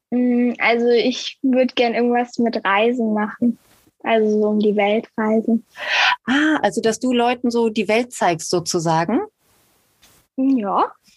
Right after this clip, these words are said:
Speaker 2: Oder, oder, oder meinst du so einen Beruf, wo du selber viel unterwegs bist, so auf Geschäftsreisen?
Speaker 1: Ja, also ich würd erst gerne so ein bisschen was auf dem Schiff machen, weil
Speaker 2: Hm.
Speaker 1: ich fahr total gerne,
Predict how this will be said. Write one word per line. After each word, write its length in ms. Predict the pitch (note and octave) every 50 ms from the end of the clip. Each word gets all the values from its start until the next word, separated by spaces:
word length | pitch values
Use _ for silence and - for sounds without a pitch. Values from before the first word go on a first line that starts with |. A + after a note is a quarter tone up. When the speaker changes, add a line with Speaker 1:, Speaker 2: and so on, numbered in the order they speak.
| _ _
Speaker 2:
Oder, 240 | - A3+ A#3+ A#3 -
oder, 240 | A#3 A#3 A#3 - -
oder 160 | A#3 A3 G#3+
meinst 240 | G#3 A3+ A#3 A3 -
du 40 | G#3+
so 60 | A3
einen 180 | A3+ - G#3 G3
Beruf, 280 | A3 G3+ G#3+ G#3 -
wo 80 | A3 G3+
du 100 | G#3+ F#3+
selber 320 | E3 F3 E3 F3 E3+ D#3+
viel 240 | D#3 - - E3 -
unterwegs 540 | E3 D#3+ D3+ D3 C#3 C#3+ D#3 D3+ C#3+ - -
bist, 160 | D3 C#3+ -
so 60 | -
auf 140 | - D#3 -
Geschäftsreisen? 1040 | - D#3+ - - D#3 D3 C#3+ - - - - - C3 C3 D#3 D3 - - G#2+ C#3+ D3 _ _ _ - - - _ _ - - - - -
Speaker 1:
Ja, 960 | A#3+ A#3 A3+ A3+ A#3 A3+ G#3+ A3 A3+ B3 C4 C4+ C#4 C#4 D4 D#4 D#4 D4+ D4+ -
also 400 | - A#3+ A#3 A3+ A3 A#3 A3+ A3+
ich 300 | - - A#3+ A#3+ - -
würd 220 | - A#3+ A#3+ - - - _ _ _ _ -
erst 340 | G3+ G#3+ A3 B3 D#4 D#4+ - _ -
gerne 300 | - B3 B3 B3 A#3+ A#3 A#3
so 100 | A#3+ A3+
ein 80 | A3
bisschen 280 | A3+ A#3+ - - C4 A#3+
was 140 | A#3 A#3+ -
auf 140 | A#3 A#3 -
dem 120 | A3+ G#3
Schiff 300 | - - D4+ D#4 - -
machen, 360 | B3 A3 A3 - - B3+ F4 - _ _ _ _ _ _ _ -
weil 260 | A#3+ A3+ A3+ A3 G#3+
Speaker 2:
Hm. 180 | A#3 E3+ D3 -
Speaker 1:
ich 160 | - - -
fahr 260 | - - B3 A#3 A#3 -
total 340 | B3+ B3 - B3+ A3 G#3+
gerne, 340 | G#3 A3+ A3 A#3+ B3+ B3 A3+